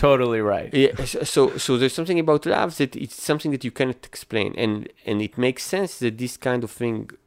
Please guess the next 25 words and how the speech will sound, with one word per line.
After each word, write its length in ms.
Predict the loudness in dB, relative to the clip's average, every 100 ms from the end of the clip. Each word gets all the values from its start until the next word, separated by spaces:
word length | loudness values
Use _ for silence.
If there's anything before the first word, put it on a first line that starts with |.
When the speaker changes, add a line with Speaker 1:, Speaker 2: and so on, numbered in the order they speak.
| _ -8
Speaker 2:
will, 280 | -4 -2 -4 -10 _ _ _ -4
uh, 140 | -4
both 460 | -2 0 0 0 -4
be 320 | -4 -4 -8 -12 -4
very 240 | 0 0
romantic, 680 | 0 -2 -4 -6 -8 -12 -16 _ -8
but 140 | -6
also 280 | -6 -6 -6
very 240 | -4 -4 -4
scary. 500 | -4 -4 -4 -6 -12 _ _ _ _ _ -12
Speaker 1:
Yeah. 260 | -10 -10 -8
Speaker 2:
You 160 | -2 0
know, 180 | 0 -2
so, 280 | -4 -4 -4
so, 400 | -4 0 0 0 -8 -20 -20 _
so 180 | -4 2
the 120 | 4
idea 300 | 4 2 0
is 100 | 2
that 240 | 0 0 -8
if 240 | -8 -6 -4
you 140 | -6
say, 400 | -2 0 0 -2 _ _ _
"This 320 | -6 -6 -4 -6
is 320 | -8 -8